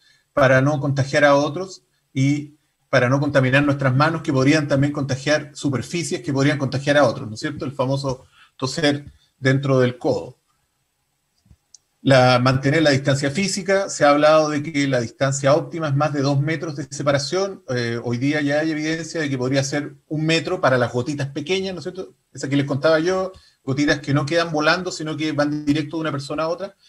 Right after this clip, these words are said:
Sin embargo, siempre es bueno pensar que uno debería estar con, con las personas con las que conversa a más de un metro, un metro y medio de separación.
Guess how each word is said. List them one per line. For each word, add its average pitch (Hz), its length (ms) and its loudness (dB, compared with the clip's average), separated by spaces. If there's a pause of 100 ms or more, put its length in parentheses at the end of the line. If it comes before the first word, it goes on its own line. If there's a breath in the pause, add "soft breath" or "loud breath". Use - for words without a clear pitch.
(300 soft breath)
Sin 165 200 -2
embargo, 170 360 4
siempre 190 840 -2
es 135 120 -2
bueno 156 200 -2
pensar 143 400 -2
que 139 140 -4
uno 147 160 0
debería 143 720 2 (140)
estar 131 340 2
con, 117 160 -6 (160)
con 123 160 -2
las 117 120 -2
personas 156 480 -4
con 143 120 -8
las 127 80 -4
que 123 140 -8
conversa 139 520 0
a 127 120 0
más 143 260 0
de 156 140 0
un 147 200 0
metro, 143 300 0
un 135 80 2
metro 131 220 0
y - 20 -2
medio 127 320 -2
de 117 80 -6
separación. 110 640 -10